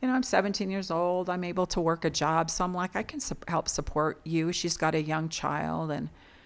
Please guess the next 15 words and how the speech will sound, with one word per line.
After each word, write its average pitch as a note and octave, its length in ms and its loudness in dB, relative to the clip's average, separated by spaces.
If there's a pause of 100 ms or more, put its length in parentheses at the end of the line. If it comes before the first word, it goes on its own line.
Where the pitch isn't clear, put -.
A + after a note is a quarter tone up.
(480)
I'm E3 160 0
in E3 100 2
my D#3+ 80 4
senior E3 400 2
year D#3+ 200 2
of E3+ 80 0
high D3+ 200 2
school. D#3 560 0
So D3 200 0
I D#3+ 100 0
go E3+ 160 2
up F3 180 -4
there D3+ 400 2
and D#3 120 -2
I E3 160 -2